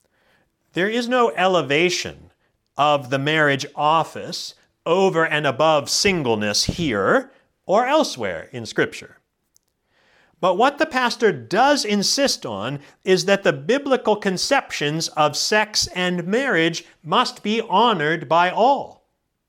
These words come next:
In other words, whether you're married or not, the biblical view is that sexual relations are to be enjoyed only within the context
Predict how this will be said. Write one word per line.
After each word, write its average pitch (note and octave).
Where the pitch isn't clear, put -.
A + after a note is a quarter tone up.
In F3+
other B3+
words, D#3
whether G#3
you're D#3+
married E3
or A#2
not, G3
the B2+
biblical E3+
view C3+
is C#3+
that D3+
sexual E3+
relations C3+
are F#3
to F3+
be D#3
enjoyed D3
only A3+
within G3
the -
context E3+